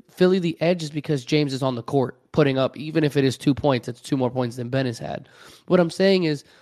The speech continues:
Philly's not getting the player that they expected. They can get fourteen points from a bench player.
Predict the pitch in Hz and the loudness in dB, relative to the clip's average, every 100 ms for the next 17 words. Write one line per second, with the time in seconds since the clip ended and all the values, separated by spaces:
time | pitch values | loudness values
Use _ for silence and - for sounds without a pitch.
0 | _ _ _ _ - 220 226 190 185 143 | _ _ _ _ 2 4 4 2 0 2
1 | 175 175 135 - 160 156 139 131 135 127 | 2 2 -2 -2 -2 -2 -2 -4 -4 -6
2 | - 135 120 - - _ _ 175 233 214 | -2 -2 -2 -6 -14 _ _ 2 2 2
3 | 185 214 208 190 190 - 170 143 180 165 | 0 0 2 6 6 6 0 2 -2 -2
4 | 151 135 139 147 - - - | -2 -2 0 -2 -6 -10 -10